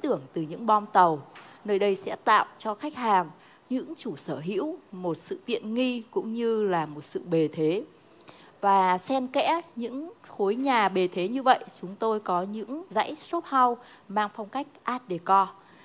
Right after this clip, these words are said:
Nơi đây sẽ là mười bảy block mới với mười bảy phong cách kiến trúc khác nhau. Chắc chắn khi dự án đi vào hoạt động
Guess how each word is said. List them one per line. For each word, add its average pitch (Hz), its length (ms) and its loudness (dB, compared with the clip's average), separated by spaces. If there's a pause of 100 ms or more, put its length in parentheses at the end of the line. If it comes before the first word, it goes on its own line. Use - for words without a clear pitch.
(200)
Nơi 247 140 4
đây 233 180 4
sẽ 226 220 0
là 233 200 6
mười 196 300 2
bảy 185 300 6
block 202 500 2
mới 214 520 0 (200)
với 196 260 2
mười 240 260 2
bảy 180 240 4
phong 233 300 -6
cách 320 180 -4 (180)
kiến 226 220 -2
trúc - 200 -8
khác 339 240 -6
nhau. 254 280 2 (500)
Chắc 311 180 -2
chắn 220 300 0 (260)
khi 285 200 0
dự 240 120 -8
án 208 440 0
đi 247 180 -4
vào 196 240 6
hoạt 170 200 0
động 208 160 4